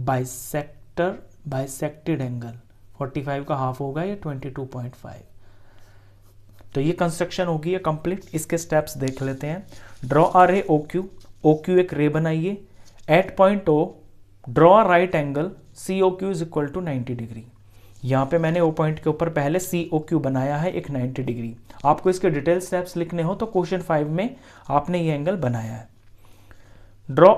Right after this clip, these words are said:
O E bisector of C O Q। फिर सीओक्यू को बाइसेक्ट कर देना है और उस बाइसेक्टर का नाम ओई रख देंगे। Thus E O Q is equal to half of ninety degree, that is forty five। तो ये जो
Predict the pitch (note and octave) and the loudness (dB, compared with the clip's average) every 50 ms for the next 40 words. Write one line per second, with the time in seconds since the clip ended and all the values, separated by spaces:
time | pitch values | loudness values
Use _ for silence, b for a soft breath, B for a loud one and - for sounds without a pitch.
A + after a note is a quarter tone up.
0 | - G3 G3 G3 G3+ G#3 A3 A#3 - - - D#3+ C#3+ D3 D3+ D3+ - F#3+ F3+ F#3 | 6 2 2 2 2 0 -2 -2 -4 -8 -2 2 4 4 4 4 2 0 -2 0
1 | - G3 F3+ F3 G3 G3 - - E3+ D3+ C3 B2+ B2+ - B2 A2 - b b b | 2 2 2 2 0 -2 -4 -6 -2 -2 -2 -2 -4 -6 -10 -12 -12 b b b
2 | b b b b b - - G#3+ A3 G#3+ - A3+ A3+ A3+ - - A3 G#3+ G#3+ - | b b b b b -2 0 0 0 0 0 0 0 0 0 0 -2 -2 -2 -2
3 | G#3+ G#3 G3+ A3+ G#3 E3 E3+ E3 E3 E3 - E3+ E3+ - - E3+ E3 D#3+ F3 F3+ | -4 -2 0 0 2 4 2 2 2 0 -2 -4 -2 -2 0 0 0 0 0 -2
4 | F3+ F#3 F3 F#3+ G#3+ A#3+ B3 b b b b b b - D3 D#3+ D#3+ - D3 D3 | -2 -2 -2 -2 -4 -6 -8 b b b b b b 0 0 0 0 2 2 2
5 | D3 D3 D3 E3 D#3+ - - D#3+ D#3 - D#3+ C#3+ C3+ C#3+ F#3 G#3+ - - E3 D#3+ | 2 2 2 -2 -2 -2 -2 -4 -2 -2 -4 -4 -2 -2 -4 -4 -4 -2 0 0
6 | D#3+ - E3 D#3+ C#3+ B2+ A#2+ A#2 A#2+ A2+ A2 G#2+ A2 A2 A#2 - - - - - | 0 0 0 0 0 -2 -4 -6 -8 -8 -8 -10 -12 -12 -14 -16 -18 -20 -20 -20
7 | - - C#3 B2 D#3 G3 A3 A3 - - - F#3+ G3+ A3 A3 A3 G#3+ - G3+ G#3+ | -14 -6 2 6 8 8 6 6 0 -6 -2 0 2 4 4 2 2 -2 -2 -2
8 | A3 F#3 D#3+ F3+ - - D#3+ D3 C#3 C3+ - F#3+ F#3+ - - - D#3 E3 E3+ - | -2 -2 -2 -4 -2 0 0 0 0 0 -2 -2 -2 -2 0 4 4 4 4 4
9 | G3+ G3+ G3+ - F3 D#3 C3+ C3+ C3+ C3 D#3+ D#3 C#3+ C3 B2+ C3 D#3+ - - - | 2 0 0 0 -2 -2 -2 -2 -2 -2 -2 -2 0 -2 -2 -4 -6 -8 -10 -14
10 | - - - C#3 C3+ C3+ F#3+ A3+ - - D#3 C#3 B2+ - C3 - - A#2+ A2+ G#2+ | -16 -8 -4 -4 -4 -2 -4 -6 -4 -4 -6 -4 -4 -6 -8 -8 -8 -10 -10 -12
11 | - - - b b b b b b b - D3 C#3+ C#3+ E3 | -14 -18 -20 b b b b b b b -4 -2 0 2 0